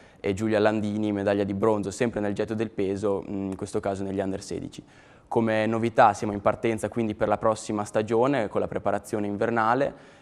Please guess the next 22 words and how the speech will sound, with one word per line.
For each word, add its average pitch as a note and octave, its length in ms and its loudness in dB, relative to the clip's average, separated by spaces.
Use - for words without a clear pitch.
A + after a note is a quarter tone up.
quindi G2+ 300 -4
con, G2+ 180 -4
eh, G2 160 0
i G2 40 -4
nostri G2+ 340 -4
centri G#2+ 340 -2
di G2+ 60 0
atletica G2+ 580 -2
nelle F#2+ 160 -2
nostre G2+ 300 -6
tre G2+ 140 -6
sedi, F#2+ 500 -4
eh, F#2+ 80 -4
nella F#2+ 140 -6
provincia G2 280 -6
di G2 80 -4
Reggio, F#2+ 320 -4
quindi G2+ 200 -4
Reggio G2+ 220 -2
Emilia G#2 300 -2
al G#2 60 -4
Camparada, A#2 720 4